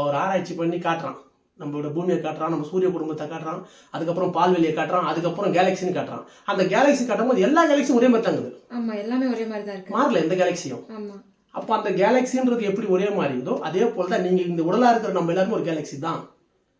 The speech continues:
Speaker 1: நம்ம எல்லாரும் ஒரு அண்டம் தான்ற அளவுக்கு புரிதல் ஏற்படுத்துங்கிட்ட. அது காரணம் இந்த கருணையான செயலை செய்யும்போது நம்ம அதுவாகவே ஒன்றி செய்யும்போது வர அனுபவங்கள் தான் இது.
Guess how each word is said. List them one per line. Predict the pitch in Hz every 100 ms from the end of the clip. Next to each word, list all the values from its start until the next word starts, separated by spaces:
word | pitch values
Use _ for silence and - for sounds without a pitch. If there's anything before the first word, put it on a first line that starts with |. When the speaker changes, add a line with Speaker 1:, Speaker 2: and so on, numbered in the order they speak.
| _ _
Speaker 1:
நம்ம | 170 170
எல்லாரும் | 165 185 185
ஒரு | 151
அண்டம் | 165 160
தான்ற | 165 156 -
அளவுக்கு | 285 220
புரிதல் | 214 185 143
ஏற்படுத்துங்கிட்ட. | - 120 139 - - - - - _ _ _ _ _ 185
அது | 185 220
காரணம் | 247 262 285
இந்த | 196 185
கருணையான | 214 247 277 247
செயலை | 196 175
செய்யும்போது | 185 175 175 285 190
நம்ம | 170 160
அதுவாகவே | 196 233 262 294 285 240
ஒன்றி | 247 285
செய்யும்போது | 233 214 214 247 311 370 - - _
வர | 196 202 175
அனுபவங்கள் | 180 170 143 135
தான் | 123
இது. | -